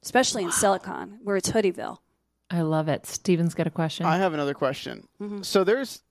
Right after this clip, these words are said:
Speaker 3: there's been times where, like, you feel a connection somewhere, but it's, like, it's some, it's at a place where somebody's working.
Speaker 1: Okay.
Speaker 3: And you feel like
Speaker 2: Steven, I'm taken. You keep looking at me right now. I'm
Speaker 3: Right.
Speaker 2: taken.
Speaker 3: You're not
Speaker 2: Duh.
Speaker 3: working right now, Maria.
Speaker 2: <laughs>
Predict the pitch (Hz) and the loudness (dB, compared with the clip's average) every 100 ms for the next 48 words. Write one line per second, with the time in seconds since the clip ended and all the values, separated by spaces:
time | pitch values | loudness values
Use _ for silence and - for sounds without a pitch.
0 | _ _ 175 165 208 - 220 180 165 165 | _ _ 0 2 2 0 -4 0 0 0
1 | 156 156 147 139 - 143 - 165 151 143 | -2 2 2 2 0 -6 0 2 2 0
2 | 135 139 135 - 131 127 127 120 143 139 | -2 -2 -6 -2 -2 -2 -4 0 0 2
3 | 147 139 143 - 160 - - 180 - 180 | 0 0 -2 -2 -2 -4 -2 -2 4 4
4 | 160 - 170 175 190 - 156 135 120 135 | 2 0 0 0 -2 -4 -4 -4 -6 -6
5 | 131 - - - _ - 208 190 190 165 | -6 -8 -12 -12 _ -18 -10 -10 -2 0
6 | 170 170 - 190 190 175 160 - - 214 | 2 0 4 4 6 4 2 -4 0 4
7 | 190 185 185 180 - 160 143 139 - 180 | 4 4 4 4 4 2 2 0 0 0
8 | 165 165 156 139 127 131 110 120 - - | 2 2 2 2 2 0 0 2 0 4
9 | 165 - 208 214 139 127 151 165 156 180 | 2 6 6 6 2 0 6 8 8 6
10 | 165 165 143 131 131 139 131 123 - - | 2 0 -2 -2 -4 -4 -4 -2 -2 2
11 | - - 302 | 4 6 6